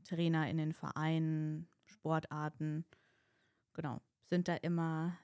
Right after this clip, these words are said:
sehr gerne gesehen, aber es kommen auch viele aus anderen Fakultäten, die sagen, sie machen leidenschaftlich gerne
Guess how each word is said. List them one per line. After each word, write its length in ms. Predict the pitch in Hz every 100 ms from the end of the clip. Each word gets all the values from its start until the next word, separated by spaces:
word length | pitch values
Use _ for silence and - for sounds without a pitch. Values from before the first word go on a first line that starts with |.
| _ _ _ _
sehr 320 | 165 165 175 170
gerne 380 | 170 165 165
gesehen, 560 | 151 151 160 202 233 233 -
aber 560 | 165 170 170 170 170 170 _ _ _ _ _ _ _ _ _ -
es 120 | 165
kommen 160 | 269 311
auch 120 | 233
viele 720 | - 254 247 233 226 220 208 -
aus 160 | 190
anderen 300 | - 208 208
Fakultäten, 640 | - 190 196 185 202 196 185
die 80 |
sagen, 320 | 180 175 180 180
sie 100 | 180
machen 440 | 185 190 180 180
leidenschaftlich 800 | 170 170 214 196 190 190 190 -
gerne 520 | 175 180 180 175 175